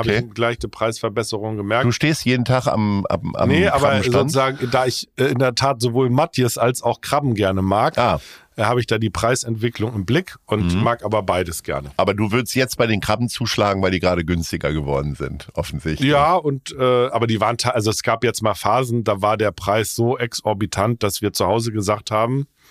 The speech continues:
Speaker 2: nix
Speaker 1: Mhm.
Speaker 2: Nordseekrabben.
Speaker 1: Ja. Nächste Woche Montag ist der Cartoonistentag.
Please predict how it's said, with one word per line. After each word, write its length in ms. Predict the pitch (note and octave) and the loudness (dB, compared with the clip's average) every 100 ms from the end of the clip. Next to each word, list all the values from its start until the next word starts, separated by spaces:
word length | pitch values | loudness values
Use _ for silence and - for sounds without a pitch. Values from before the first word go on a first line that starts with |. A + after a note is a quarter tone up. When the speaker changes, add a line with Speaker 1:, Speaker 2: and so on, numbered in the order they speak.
| - _ _ | -20 _ _
Speaker 2:
nix 240 | A#2 F#2 D#2 | 0 0 2
Speaker 1:
Mhm. 40 | |
Speaker 2:
Nordseekrabben. 640 | E2+ F2 - D#2 D#2+ D2 D2 _ - | 0 -2 -4 -6 -4 -4 -6 _ 0
Speaker 1:
Ja. 260 | G#2 D#2+ A2 _ _ _ - - - - - | 2 2 -2 _ _ _ -16 -14 -14 -16 -2
Nächste 340 | G#2+ B2 - B2+ | 2 2 0 0
Woche 160 | A2+ | 2
Montag 460 | F#2 F2+ B2+ E3 D#3+ | 2 2 2 0 -2
ist 280 | - A#2+ - | -2 -2 0
der 120 | G#2+ | -2
Cartoonistentag. 1700 | - G2+ - G2 F2 C#3 - - B2+ - - A#1+ G#1+ - - - | 0 -2 0 0 2 0 -4 -2 -2 -2 -2 0 -2 -6 -16 -18